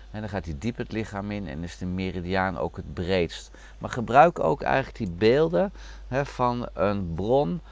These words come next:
hè, die steeds groter wordt en die gaat naar een stroompje, die gaat naar een rivier. En die mondt uiteindelijk in de grote, brede, diepe zee uit. Hè, als je het op die manier onthoudt, dan heb je een mooie volgorde. En onthoud ook dat deze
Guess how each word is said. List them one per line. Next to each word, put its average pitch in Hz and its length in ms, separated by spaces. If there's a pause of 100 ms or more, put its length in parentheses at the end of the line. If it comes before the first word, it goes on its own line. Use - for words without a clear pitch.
(140)
hè, 127 220
die 113 300
steeds 123 340
groter 123 520
wordt 120 240
en 104 80
die 101 100
gaat 117 280
naar 110 180
een 101 60
stroompje, 101 540
die 92 100
gaat 104 280
naar 104 180
een 95 140
rivier. 92 520 (500)
En 87 120
die 87 200
mondt 92 440
uiteindelijk 90 680
in 87 160
de 87 100
grote, 95 500
brede, 90 440
diepe 85 260
zee 104 480
uit. 73 320 (140)
Hè, 113 80
als 127 100
je - 80
het 117 100
op 101 80
die 127 140
manier 147 300
onthoudt, 127 520
dan - 80 (260)
heb - 160
je 104 60
een 95 120
mooie 117 300
volgorde. 123 600 (360)
En 92 160
onthoud 98 580
ook 131 320 (360)
dat - 280
deze 101 400